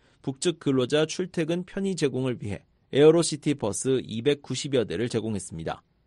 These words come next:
개성공단이 폐쇄된 이천십육 년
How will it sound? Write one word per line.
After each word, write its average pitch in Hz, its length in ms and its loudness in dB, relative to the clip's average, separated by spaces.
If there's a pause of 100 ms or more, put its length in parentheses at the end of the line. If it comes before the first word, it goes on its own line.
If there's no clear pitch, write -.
(420)
개성공단이 175 640 2
폐쇄된 180 540 0
이천십육 135 580 -2
년 104 180 -2